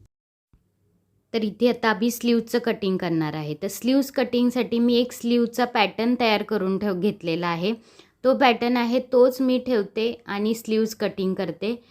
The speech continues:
ते कसं केलेलं आहे तुम्हाला शिकायचं असेल तर चॅनलला लवकर लवकर लाईक, शेअर, सबस्क्राईब करा.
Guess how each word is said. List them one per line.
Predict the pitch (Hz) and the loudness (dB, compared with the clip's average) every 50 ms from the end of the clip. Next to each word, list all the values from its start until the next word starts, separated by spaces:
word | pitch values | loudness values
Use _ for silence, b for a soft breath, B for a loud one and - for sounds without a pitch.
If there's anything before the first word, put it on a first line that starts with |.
| b b b b b | b b b b b
ते | 247 | -4
कसं | 240 - 240 226 226 233 247 | -2 0 0 0 0 0 -2
केलेलं | 240 247 247 220 220 214 208 226 220 | -2 0 0 2 2 4 2 4 2
आहे | 214 214 208 220 | 2 0 0 -2
तुम्हाला | 220 226 214 214 208 202 202 208 | -4 -2 -2 -2 -2 -2 -2 -4
शिकायचं | - - 202 208 208 202 196 190 196 202 | -4 -6 -8 -6 -6 -6 -6 -4 -4 -6
असेल | 190 196 - 208 202 190 196 | -6 -6 -6 -8 -8 -6 -6
तर | 202 | -8
चॅनलला | 196 - - 202 190 190 190 190 196 196 190 | -8 -8 -8 -6 -4 -4 -4 -4 -4 -4 -4
लवकर | 190 185 175 170 - 196 202 | -2 -4 -4 -6 -6 -6 -6
लवकर | 202 196 196 - 202 196 | -6 -6 -6 -6 -6 -6
लाईक, | 190 180 165 165 185 190 - | -4 -4 -2 -4 -4 -6 -8
शेअर, | - - 208 190 | -10 -10 -8 -8
सबस्क्राईब | 185 - - 180 - - - - - 185 190 190 - | -10 -10 -12 -14 -12 -14 -14 -12 -10 -10 -10 -10 -10
करा. | - 196 185 190 | -10 -8 -8 -8